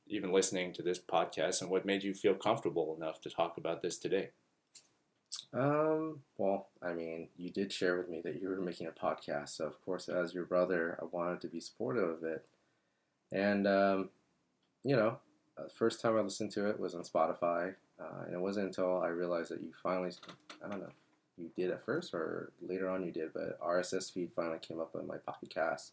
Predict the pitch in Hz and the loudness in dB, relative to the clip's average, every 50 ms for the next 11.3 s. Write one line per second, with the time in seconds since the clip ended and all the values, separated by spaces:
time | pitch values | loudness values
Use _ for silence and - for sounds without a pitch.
0 | _ - 90 82 80 - - - _ _ _ _ _ _ _ - 92 95 92 - | _ -2 0 0 0 0 -4 -12 _ _ _ _ _ _ _ -2 0 0 0 0
1 | - - - - 110 - - - - - - - - - _ _ _ - 85 85 | -2 -2 -2 -2 -4 0 2 2 4 4 2 0 -6 -14 _ _ _ -8 -6 -4
2 | 87 90 87 90 90 87 87 - - _ _ _ _ _ _ _ _ _ _ _ | -2 -2 0 0 -2 -2 -4 -6 -10 _ _ _ _ _ _ _ _ _ _ _
3 | - 98 107 113 - - 117 120 120 120 120 117 117 - - 110 107 110 107 107 | 0 2 2 2 2 2 4 4 4 4 4 2 0 0 2 2 4 4 4 4
4 | 107 107 107 107 107 107 110 107 107 104 - - 92 90 92 92 92 101 101 - | 4 4 4 4 4 4 2 2 0 0 -4 -8 -6 -2 0 2 2 2 2 0
5 | - 101 95 92 90 87 90 85 87 87 87 80 82 82 78 82 80 78 80 80 | 0 2 2 4 4 2 2 0 -2 -4 -4 -4 -4 -4 -4 -4 -4 -4 -4 -4
6 | 80 80 80 - _ _ _ _ - - 73 73 71 69 78 82 - - _ _ | -4 -6 -8 -10 _ _ _ _ -14 -12 -12 -10 -12 -12 -14 -16 -18 -20 _ _
7 | _ _ _ _ _ _ _ _ _ _ _ _ _ _ _ _ _ _ _ _ | _ _ _ _ _ _ _ _ _ _ _ _ _ _ _ _ _ _ _ _
8 | _ _ _ _ _ _ - - _ _ _ _ _ - 101 - - _ - - | _ _ _ _ _ _ -20 -20 _ _ _ _ _ -6 -6 -6 -8 _ -20 -10
9 | _ - - - 160 196 170 160 147 135 117 98 92 87 - - 95 101 101 104 | _ -8 -4 -2 0 0 0 0 2 2 2 2 2 0 2 2 2 2 4 2
10 | 101 101 - - 92 90 85 85 87 85 87 90 90 90 90 - 82 85 82 82 | 0 0 -2 -4 -4 -4 -4 -4 -4 -2 -2 -2 -2 -4 -4 -4 -6 -6 -6 -6
11 | 76 - 71 73 80 | -8 -8 -8 -10 -10